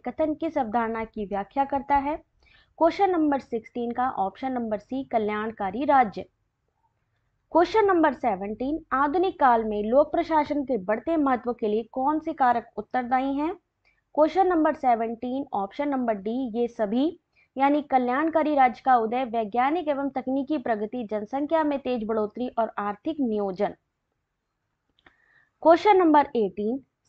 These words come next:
सभी उपक्रमों को योजना, संगठन, निर्देशन, समन्वय और नियंत्रण की जरूरत होती है और सही ढंग से काम करने के लिए सभी को समान, समान सिद्धांतों का पालन करना है।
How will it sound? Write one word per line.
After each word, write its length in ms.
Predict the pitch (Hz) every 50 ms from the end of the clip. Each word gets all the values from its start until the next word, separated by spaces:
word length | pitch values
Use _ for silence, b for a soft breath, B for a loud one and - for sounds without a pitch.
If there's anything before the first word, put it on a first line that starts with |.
| -
सभी 260 | 302 311 277 330 370
उपक्रमों 600 | 370 370 - 302 - - - 302 294 285 294 285
को 260 | 277 277 226 208 214 226
योजना, 560 | 214 226 254 277 294 262 302 294 285 269 269
संगठन, 500 | - - 262 247 247 247 240 254 254 262
निर्देशन, 640 | 247 226 208 196 190 233 254 269 269 - 302 294
समन्वय 540 | 285 - 269 247 254 254 247 240 240 220 - -
और 140 | 220 214 214
नियंत्रण 460 | 220 220 240 269 262 311 302 302 277
की 140 | - 277 202
जरूरत 400 | 202 208 196 202 233 262 262 262
होती 280 | 277 269 262 277 285 269
है 220 | 269 277 294 339 _ _ _ b b b b b b b b b b
और 140 | 294 349 349
सही 340 | 349 - 349 320 339 392
ढंग 200 | 330 311 311 294
से 160 | 285 - 285 269
काम 320 | - - 233 233 277 311
करने 320 | 311 320 294 269 277 269
के 140 | 240 - 247
लिए 160 | 233 233 233
सभी 320 | 226 233 285 285 302 349 339
को 160 | 349 269 240
समान, 400 | 233 - 240 220 220 214 226 254
समान 460 | 247 - 254 - 226 220 226 233 240
सिद्धांतों 560 | 226 - 226 208 185 220 214 226 240 254 285
का 120 | 262 233 220
पालन 380 | 214 - 220 220 226 254 294
करना 300 | 277 277 254 247 262 262
है। 240 | 262 262 262 269 302